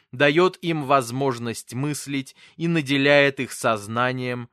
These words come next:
несмотря на полное отсутствие личности.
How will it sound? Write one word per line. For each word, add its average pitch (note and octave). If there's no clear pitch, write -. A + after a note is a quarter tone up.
несмотря C#3
на C3+
полное B2
отсутствие G#2
личности. -